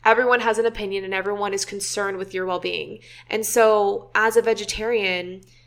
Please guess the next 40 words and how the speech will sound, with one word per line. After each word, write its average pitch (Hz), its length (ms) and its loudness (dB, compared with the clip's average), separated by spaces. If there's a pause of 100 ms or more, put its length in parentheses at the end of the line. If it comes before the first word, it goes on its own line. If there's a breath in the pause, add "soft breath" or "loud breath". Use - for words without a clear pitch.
(260 soft breath)
people 226 360 6
were 220 140 4
really 214 220 4
concerned 262 440 -6
with 214 140 -6
what 202 220 0
I 214 80 6
was 208 160 -2
doing 226 420 2
and 185 160 -4
telling 226 280 -4
me 233 80 0
how 190 260 -2
unhealthy 240 480 0
it 208 60 4
is 208 260 0
and 190 100 -4
how 220 220 2
do 262 120 -8
you 269 120 -8
even 233 200 -4
do 254 160 -6
that? 220 200 4
What 220 100 2
do 269 60 -4
you 277 80 -2
even 247 240 -8
eat? 269 400 -6 (420 loud breath)
And 240 680 6 (200)
I, 262 300 2 (240)
my 233 220 4
response 240 600 0
was 220 140 -2
always 208 320 2
something 202 300 -4
along 190 220 -4
the 190 60 -8
lines 180 280 -6
of, 180 180 -6
"Well, 247 420 0